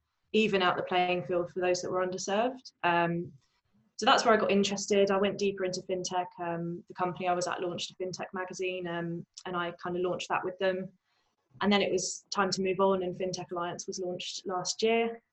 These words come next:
Uh, it was announced by the Chancellor, I think, in April, and then launched in June. Um,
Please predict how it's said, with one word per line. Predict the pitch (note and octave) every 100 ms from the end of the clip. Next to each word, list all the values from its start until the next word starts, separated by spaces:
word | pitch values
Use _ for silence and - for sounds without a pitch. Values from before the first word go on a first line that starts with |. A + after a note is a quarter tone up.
| -
Uh, | F3 F3
it |
was | E3+ F3+
announced | F3 E3+ F#3
by | F3+
the | F3+
Chancellor, | F3+ F3 - F#3+ F3+ F3+ _ -
I |
think, | F3+ F3+
in |
April, | F#3 F3+ G3 F#3
and |
then | F3 F3+
launched | F3+ - F3+
in |
June. | F3+ G#3+ G#3+ G#3+ _ _ _ _ -
Um, | - F3+ F3 F3 F3